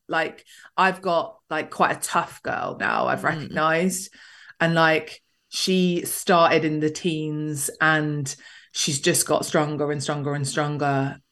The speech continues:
Speaker 1: into my kind of now late thirties. But, um, being able to honour her and being able to see her and be like, "It's all right, girl, it's fine. I've got this. Sit back, sit down."
Speaker 2: Yeah.
Speaker 1: Like, but just being able to, like, these parts have been there to protect us the whole time.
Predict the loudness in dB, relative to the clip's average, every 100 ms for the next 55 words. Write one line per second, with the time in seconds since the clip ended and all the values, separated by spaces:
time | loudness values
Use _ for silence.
0 | _ _ -4 -2 -2 -2 -2 -2 -2 -4
1 | -4 -2 -2 0 -2 -2 -2 0 4 4
2 | 4 2 2 2 -2 -10 -18 -18 -20 -20
3 | _ 4 4 4 2 0 -4 0 4 6
4 | 4 2 0 2 2 2 2 2 2 0
5 | -2 -4 0 0 -2 -4 -8 -2 2 2
6 | 2 2 2 0 -2 0 2 2 2 -2
7 | -4 -12 -6 0 2 0 -2 0 2 2
8 | 0 -2 -8 -8 -4 2 2 0 -6 -16
9 | -4 2 4 4 4 4 0 -4 -10 -18
10 | 0 4 6 4 0 0 2 2 -6 -20
11 | _ 2 2 2 2 2 2 0 -2 -2
12 | 0 -2 -4 -2 -2 0 0 2 0 -6
13 | -4 -2 -2 -2 -6 -8 -12 -8 -8 -6
14 | -6 -6 -6 -4 -2 -4 -4 -6 -2 2